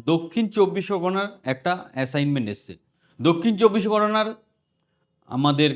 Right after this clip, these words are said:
কামালগাজী লোকেশনে একটা ব্যাংকিং সেক্টরে আমরা মোটামুটি দশ জনকে রিক্রুটমেন্ট করবো, যারা কোনো কাজ করছো না, একদম ফ্রেশার্স বা হাতে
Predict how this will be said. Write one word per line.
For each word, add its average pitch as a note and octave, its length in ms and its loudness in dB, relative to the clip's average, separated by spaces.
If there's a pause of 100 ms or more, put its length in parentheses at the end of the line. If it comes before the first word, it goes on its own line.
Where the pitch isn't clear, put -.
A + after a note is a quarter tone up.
কামালগাজী F#3 640 0
লোকেশনে F#3 440 -2 (500)
একটা C#3+ 180 0 (1000)
ব্যাংকিং D3+ 380 -2 (120)
সেক্টরে F3 380 -2 (140)
আমরা C#3+ 160 0 (100)
মোটামুটি D#3+ 380 -2 (160)
দশ B2 120 0 (100)
জনকে D3 240 -2 (100)
রিক্রুটমেন্ট A#2 400 -4
করবো, G#2+ 200 -4
যারা D3+ 120 2 (140)
কোনো G#3+ 160 0 (140)
কাজ E3 120 2 (120)
করছো D#3 320 -6
না, D3+ 80 -8 (880)
একদম E3 260 2 (180)
ফ্রেশার্স E3+ 480 2 (640)
বা C3+ 100 4 (220)
হাতে C3+ 200 -2